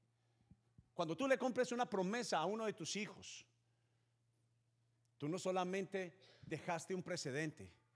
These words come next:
formaste. Porque hiciste una acción. Y fue lo que hizo Jesús en ellos. Jesús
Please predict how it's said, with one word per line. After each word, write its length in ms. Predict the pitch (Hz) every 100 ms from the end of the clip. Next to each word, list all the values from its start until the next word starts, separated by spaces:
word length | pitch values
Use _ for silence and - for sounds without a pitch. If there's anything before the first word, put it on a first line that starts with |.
| _
formaste. 760 | - 139 - 123 151 - - - - _ _ _ _ _ _ _ _ _ _ _ _ _ _ _ _ _ _
Porque 380 | 147 - 147 -
hiciste 540 | 170 - 185 190 180 -
una 280 | 208 247
acción. 460 | 185 - - 120 95 - _ _ _ _ _ _ _ _ _ _ -
Y 80 | -
fue 160 | - 220
lo 80 |
que 100 | 196
hizo 160 | 185 185
Jesús 320 | 170 151 156
en 100 | 165
ellos. 260 | 151 110 -
Jesús 460 | 139 - 185 170